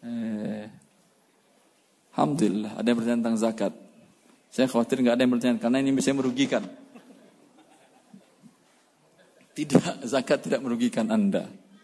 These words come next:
Zakat akan membersihkan harta Anda dan akan menumbuhkan harta Anda. Allah yang merugi-, yang dirugikan, yang dihancurkan oleh Allah adalah,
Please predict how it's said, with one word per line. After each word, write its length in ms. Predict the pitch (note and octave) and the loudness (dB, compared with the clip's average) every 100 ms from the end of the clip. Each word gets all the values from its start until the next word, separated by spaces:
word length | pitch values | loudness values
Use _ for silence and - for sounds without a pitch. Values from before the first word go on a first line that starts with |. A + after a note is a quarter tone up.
| _ _ _ _ _ _ _ _ _ - | _ _ _ _ _ _ _ _ _ -8
Zakat 320 | A#2 A#2 C3 B2 | -2 2 2 2
akan 240 | B2+ B2 | 0 2
membersihkan 400 | A2 - B2+ B2 | 2 2 2 2
harta 320 | A2+ A2 A2 | 0 0 0
Anda 240 | A2+ A2 B2 | 2 4 4
dan 160 | A#2+ | 4
akan 160 | A2 B2 B2 | 0 -2 -2
menumbuhkan 480 | A#2+ A#2+ C#3+ C#3 A#2 | -2 -2 -2 -2 -4
harta 320 | G#2+ G#2+ G#2 | -4 -2 -2
Anda. 320 | G2 G2+ - - _ - _ _ _ | -2 -4 -8 -20 _ -20 _ _ _
Allah 320 | - A#2+ C3+ B2 | -2 2 4 4
yang 80 | |
merugi-, 400 | A#2 A2 G#2+ B2+ | 4 2 2 0
yang 80 | B2+ | 2
dirugikan, 560 | A2+ A2 G#2+ C#3 C#3+ B2 | 0 0 2 0 2 2
yang 80 | A#2 | 2
dihancurkan 480 | A#2 G#2+ C3+ C3 | 0 0 -2 0
oleh 80 | A#2+ | 0
Allah 160 | A#2+ B2+ | 2 2
adalah, 240 | B2 A#2+ | 2 2